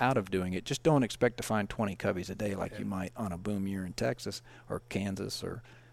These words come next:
Speaker 1: Oklahoma.
Speaker 2: It is. I mean, I do think it is an underutilized, um, like, spring break opportunity for
Speaker 1: That's
Speaker 2: a
Speaker 1: right.
Speaker 2: northern, you
Speaker 1: Yeah,
Speaker 2: know, when
Speaker 1: yeah,
Speaker 2: you
Speaker 1: yeah.
Speaker 2: think about, uh,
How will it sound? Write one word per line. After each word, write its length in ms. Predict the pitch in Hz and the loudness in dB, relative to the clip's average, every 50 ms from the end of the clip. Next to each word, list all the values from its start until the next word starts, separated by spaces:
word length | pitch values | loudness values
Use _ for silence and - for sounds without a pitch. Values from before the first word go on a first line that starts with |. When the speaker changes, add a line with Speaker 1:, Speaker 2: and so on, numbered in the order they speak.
| - 110 | -6 -6
Speaker 1:
Oklahoma. 600 | 104 95 - - 92 95 98 107 107 107 104 101 - - - - - - - - - - - - - - - - - | -6 -4 -4 -6 -6 -6 -4 -4 -4 -4 -4 -6 -12 -20 -20 -20 -18 -18 -18 -18 -20 -20 -20 -20 -20 -20 -20 -8 0
Speaker 2:
It 140 | 151 151 147 | 0 6 6
is. 260 | 147 151 151 147 120 | 6 6 6 4 2
I 60 | 127 | 4
mean, 280 | 139 139 143 131 131 123 120 | 6 8 8 8 6 4 4
I 100 | 135 151 | 2 2
do 220 | 147 139 143 151 | 4 2 0 0
think 280 | 147 - 156 131 117 131 | 0 0 -2 -2 0 0
it 80 | 107 | -2
is 220 | 113 113 107 107 110 | 0 -2 -2 -2 -4
an 240 | 107 104 104 113 - - - - | -6 -6 -8 -10 -14 -20 -12 -6
underutilized, 1080 | 120 127 120 123 120 110 110 110 113 113 113 110 107 110 110 107 107 104 101 - - - - - - - - - | -4 -2 0 0 0 0 0 -2 -2 0 0 -2 -2 -2 -2 -4 -4 -4 -4 -4 -6 -6 -10 -20 -20 -20 -12 -8
um, 420 | 113 113 113 104 101 101 101 107 - - - 147 | -6 -4 -4 -4 -6 -8 -12 -14 -16 -16 -12 -12
like, 100 | 117 - | -8 -8
spring 360 | - - - 123 120 123 117 | -8 -6 -2 -4 -2 -2 0
break 280 | 117 110 104 107 - 113 | 0 0 0 0 0 -2
opportunity 680 | 101 95 - 110 98 - - 101 98 101 98 104 104 | -4 -4 -4 -8 -10 -10 -10 -10 -10 -10 -10 -8 -10
for 120 | 95 - 180 | -6 6 8
Speaker 1:
That's 200 | 214 226 - 101 | 8 8 8 6
Speaker 2:
a 40 | 113 | 6
Speaker 1:
right. 100 | 104 113 | 6 6
Speaker 2:
northern, 200 | 117 113 - 160 | 6 4 4 4
you 60 | 180 | 4
Speaker 1:
Yeah, 60 | 208 | 6
Speaker 2:
know, 160 | - - - | 8 8 10
when 100 | - - | 10 10
Speaker 1:
yeah, 60 | 196 - | 10 8
Speaker 2:
you 40 | 214 | 8
Speaker 1:
yeah. 60 | 226 | 8
Speaker 2:
think 180 | 214 - 110 175 | 6 6 6 4
about, 420 | 151 143 143 135 131 120 - - 123 | 6 10 10 10 10 8 4 0 -4
uh, 220 | 113 110 110 | -2 -2 -4